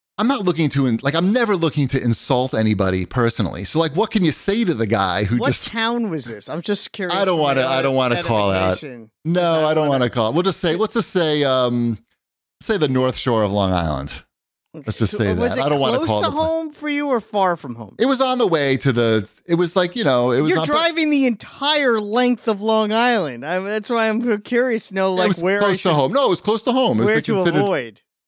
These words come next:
Speaker 1: I mean, yeah, I can tell you off there. I don't wanna, I don't, I mean, if I figured the guy got yelled at enough and, like, I'm not looking for anybody to, like, lose their job or anything. It's just, you know,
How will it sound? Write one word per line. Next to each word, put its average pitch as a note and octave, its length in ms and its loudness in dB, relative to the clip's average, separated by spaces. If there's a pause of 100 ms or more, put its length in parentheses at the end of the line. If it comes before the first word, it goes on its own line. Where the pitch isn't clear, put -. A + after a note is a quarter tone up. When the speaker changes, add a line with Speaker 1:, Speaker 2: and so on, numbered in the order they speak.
(300)
Speaker 1:
I C#3+ 80 0
mean, C#3 240 2 (500)
yeah, G2+ 220 0
I A#2+ 80 2
can A2+ 140 2
tell G#2 220 2
you F2+ 140 2
off E2+ 200 -4
there. E2 280 -8
I G2 60 -4
don't G2+ 100 -2
wanna, F2 240 -2
I G#2+ 80 0
don't, F2 260 0
I G2 80 -2
mean, G2 140 0
if G#2+ 160 -2
I B2 60 -2
figured C#3+ 320 0
the A2+ 80 0
guy G#2+ 240 2
got G2+ 240 0
yelled G2 260 4
at F2+ 140 2
enough F2+ 380 0
and, F2+ 280 -4 (160)
like, C3 140 -4
I'm C#3+ 120 0
not B2 140 0
looking A2 320 2 (140)
for G2+ 180 0
anybody G2+ 380 2
to, F#2 60 0
like, F2+ 220 -6
lose G2+ 220 0
their F#2 140 0
job G2 400 2
or F2 80 2
anything. E2+ 380 0
It's F2 180 -2
just, - 340 -4 (840)
you G3 60 0
know, D2+ 200 0